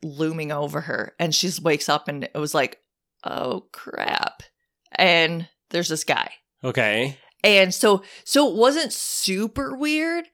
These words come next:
Speaker 1: in the sense that he had had, the, the bed was kinda his because, y-, you know, he was leasing the apartment. So it wasn't weird in the sense that,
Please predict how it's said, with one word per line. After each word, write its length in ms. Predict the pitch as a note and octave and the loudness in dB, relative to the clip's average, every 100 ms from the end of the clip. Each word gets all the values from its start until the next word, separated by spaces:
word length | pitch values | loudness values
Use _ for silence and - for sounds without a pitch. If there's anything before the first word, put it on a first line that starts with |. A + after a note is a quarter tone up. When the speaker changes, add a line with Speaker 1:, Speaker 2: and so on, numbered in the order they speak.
| _ _ _ - | _ _ _ 0
Speaker 1:
in 180 | B3 A3 | 4 4
the 80 | G#3+ | 2
sense 360 | - F#3 G3+ | 2 2 2
that 220 | G3 F#3 E3+ | 2 2 2
he 200 | - F3+ | 0 0
had 120 | E3+ | 0
had, 360 | F3+ D3+ D3 _ _ | -2 -4 -6 _ _
the, 160 | E3 D#3+ | -2 0
the 160 | D3 D#3 | 0 0
bed 220 | D3 D3 | 0 0
was 140 | D3 | -4
kinda 260 | - D3+ D#3 | -6 -4 -4
his 360 | D#3+ A3+ B3+ F#3 | -2 0 0 -2
because, 880 | F3 F#3+ D#3+ D3+ D3+ - - - _ _ - | -2 -2 -4 -4 -4 -8 -10 -12 _ _ -16
y-, 200 | - - - | -14 -14 -10
you 180 | E3 D3 | -4 -2
know, 220 | C#3 D3 | -2 -6
he 200 | - C#3+ | -8 -8
was 280 | C#3 C#3+ - | -6 -8 -8
leasing 320 | D3+ C#3+ - | -8 -6 -8
the 60 | D3 | -6
apartment. 500 | - A#3 - - - | -4 -4 -4 -6 -4
So 120 | D3 | -4
it 40 | |
wasn't 280 | - D#3 - | -4 -6 -10
weird 420 | D3 D#3+ D3 D3 D3+ | -8 -4 0 0 -2
in 100 | D3 | -6
the 100 | C#3+ | -6
sense 380 | - C#3+ C#3 - | -4 -4 -4 -8
that, 160 | D#3 | -12